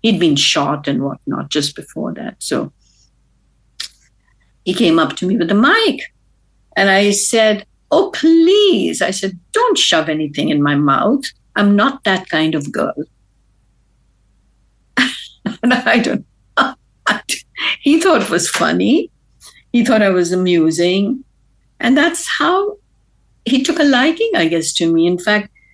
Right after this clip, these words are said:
I had no idea how much he really cared and liked me till much, much, much later. But he was always advising me about what to do and what, and, but he also would take my ideas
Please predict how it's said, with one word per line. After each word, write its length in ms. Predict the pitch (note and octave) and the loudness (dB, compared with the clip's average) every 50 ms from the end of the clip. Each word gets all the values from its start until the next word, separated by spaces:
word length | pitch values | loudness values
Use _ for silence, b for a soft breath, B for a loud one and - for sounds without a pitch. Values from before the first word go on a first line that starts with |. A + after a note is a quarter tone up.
| b b b b - | b b b b -2
I 120 | A#3 B3 | 0 2
had 180 | B3+ B3+ B3 B3 | 2 2 2 4
no 220 | A#3+ A#3 A3+ A3 | 2 4 4 2
idea 420 | G#3 G3+ G3 F#3 E3+ F3+ F3+ F#3 F#3+ | 2 2 2 0 2 0 2 2 2
how 120 | G#3 F3 | 0 -2
much 340 | F3 F#3+ E3 D3+ - - - | -2 -2 -4 -4 -4 -6 -2
he 200 | - D#3+ E3 D#3 D#3 | 0 0 0 2 2
really 480 | E3+ E3 E3 E3 D#3+ D#3+ D#3+ D#3 D3+ - - | 2 2 2 2 2 2 0 -2 -2 -6 -4
cared 260 | D#3+ D#3 D#3+ D#3+ D3+ | -2 0 0 0 -2
and 140 | E3 D#3+ D3+ | -2 -2 -2
liked 300 | D#3 D3+ D#3 D#3 - _ | -2 -2 -2 -4 -6 _
me 120 | E3 D#3+ D3+ | -6 -6 -4
till 220 | - E3 E3 D#3+ | -4 -2 -2 0
much, 480 | E3 E3 F3 F#3 F#3+ F#3 F#3+ - - - | 0 0 0 0 -2 -2 -4 -6 -6 -4
much, 320 | F3 E3+ E3+ E3 - - | -4 -4 -4 -4 -6 -6
much 360 | D#3+ D#3+ E3 E3 - - - | -4 -4 -2 -2 -2 -2 -2
later. 640 | D3+ D#3 D#3+ D#3+ D#3+ D#3 - - - D#3 D3+ E3+ - _ _ _ _ _ _ _ _ _ B B B B B B B | -2 -2 -2 -2 -2 -4 -6 -6 -6 -4 -6 -6 -10 _ _ _ _ _ _ _ _ _ B B B B B B B
But 200 | - F#3+ G3 F#3+ | -6 -4 -2 0
he 100 | G3 A3 | 0 2
was 160 | G3 G#3 G3 G#3 | 2 2 2 2
always 460 | G#3 G#3 G#3+ A3+ A3+ A3+ A3+ G#3 G3 | 2 2 2 2 2 2 2 2 0
advising 640 | F#3+ F#3+ E3 D#3+ E3+ E3 F3 F3+ E3 E3 F3 F3 E3+ | -2 -2 -2 -2 0 0 0 0 -2 -2 -4 -4 -2
me 180 | E3+ E3 E3+ D#3+ | -2 -2 -2 -2
about 240 | - C#3+ - - | -2 -4 -4 -4
what 240 | C#3 - - - - | -6 -8 -8 -10 -10
to 160 | - - - - - _ | -16 -18 -18 -18 -14 _
do 580 | - G3+ G3+ G3 F#3+ F#3+ F#3 F3+ F3 F3 F3 | -2 0 0 2 2 2 2 0 0 0 0
and 160 | F3 E3+ E3+ E3 | 0 0 0 -2
what, 160 | E3 E3 E3 | -2 -2 -2
and, 240 | - E3 F#3 G3 F#3+ | -2 0 0 0 2
but 140 | G#3+ G#3 | 0 0
he 120 | A3+ A3+ A3 | 0 0 0
also 380 | - G#3 A3 A#3 A#3+ - C#4+ | 2 2 2 2 0 0 0
would 180 | B3 A#3+ - - | 0 0 -2 -2
take 300 | - - D4 D4+ D4 C#4+ | -2 0 0 0 0 0
my 200 | A3 F#3 E3+ E3+ | -2 -2 0 -2
ideas 960 | E3+ E3 E3 D#3+ D3+ C#3+ E3+ E3 D#3 D3 D3+ D3+ D#3+ E3+ F#3+ - - - | -4 -2 -2 -2 -2 0 0 0 2 2 0 -2 -2 -4 -6 -8 -10 -12